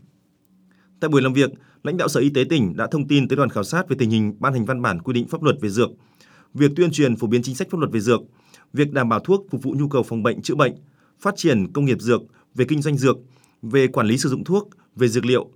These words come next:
thuốc cổ truyền, quản lý giá thuốc. Các loại hình kinh doanh dược trên địa bàn tỉnh phát triển đa dạng phong phú. Việc cung ứng thuốc trong các cơ sở khám bệnh chữa bệnh đều được thực hiện đảm bảo quy định về đấu thầu theo quy định của Luật đấu thầu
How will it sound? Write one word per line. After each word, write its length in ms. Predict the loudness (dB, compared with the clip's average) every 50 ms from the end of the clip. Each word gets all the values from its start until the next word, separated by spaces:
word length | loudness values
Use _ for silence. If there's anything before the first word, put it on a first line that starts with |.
| _ _ _
thuốc 120 | -6 -2
cổ 100 | -2 -2 -2
truyền, 300 | 2 0 0 0 0 -4 -8 -16 _
quản 160 | -4 -2 -2
lý 80 | 0 -2
giá 100 | -2 -4
thuốc. 240 | -2 -2 -2 -2 -4 -8 _ _ _ _ _ _ _ _ _ _ _ _ _ _ _
Các 160 | -4 -2 -2
loại 120 | 0 2 2
hình 140 | 2 2 0
kinh 160 | -2 -2 0
doanh 160 | 0 0 0
dược 220 | 2 2 2 2 0 -4
trên 140 | -6 -4
địa 80 | -4 -2
bàn 180 | -2 -2 0 0
tỉnh 180 | 0 -2 0
phát 160 | -2 -4 -6
triển 180 | -2 -2 0 0
đa 120 | 0 -2
dạng 220 | -2 -2 -4 -4 -4
phong 140 | -6 -8 -6
phú. 360 | -2 0 0 0 0 -4 -8 -16 _ _ _ _ _ _ _ _ _ _
Việc 220 | -4 0 2 2 2
cung 120 | 0 -2
ứng 120 | -2 -2 0
thuốc 200 | 0 0 0 0
trong 140 | -4 -6 -4
các 120 | -4 -2 -2
cơ 100 | -2 -2
sở 220 | 0 0 0 0
khám 200 | 0 -2 -2 -2
bệnh 160 | -2 -2 -2
chữa 120 | -4 -2 0
bệnh 200 | 0 0 0 -2 -2
đều 140 | -2 0 0
được 100 | 0 -2
thực 100 | -4 -4
hiện 200 | -2 -2 -2 -2 -2
đảm 180 | -4 -4 -2 -2
bảo 100 | -2 -4
quy 120 | -2 -2
định 140 | -4 -4 -4 -8 -14 _ _ _ _ -4
về 160 | 0 0 2
đấu 160 | 2 0 0
thầu 220 | 2 2 2 2 0
theo 100 | -2 -4
quy 100 | -4 -4
định 180 | -4 -4 -6 -6
của 140 | -4 -4 -2
Luật 180 | -2 -2 -2
đấu 120 | -2 -4 -2
thầu 320 | 0 2 2 2 0 -2